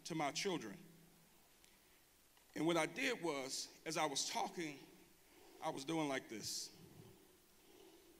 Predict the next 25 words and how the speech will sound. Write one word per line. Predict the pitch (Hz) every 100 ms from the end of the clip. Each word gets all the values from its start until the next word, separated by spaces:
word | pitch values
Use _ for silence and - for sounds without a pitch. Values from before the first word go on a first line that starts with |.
| - - - -
And | 113
my | 135
kids | 135 190 -
let | 170 165
me | 156
do | 170
it. | 135 - - - - - - - - - - - - - - - - - - - - - -
And | 165
I | 160
was | 151 - - - - 160
really | 254 185
fussing | - 233 202 160 135
at | 120
my | 117
children. | - 120 95 67 - - - - - - - - - - - - - - - - -
And | 175
in | 175
the | 170
middle | 226 254 214
of |
fussing, | - 247 - 147 139 - - - - -
my | 170
son | - 190 180
said, | 196 170
Daddy, | 214 240 190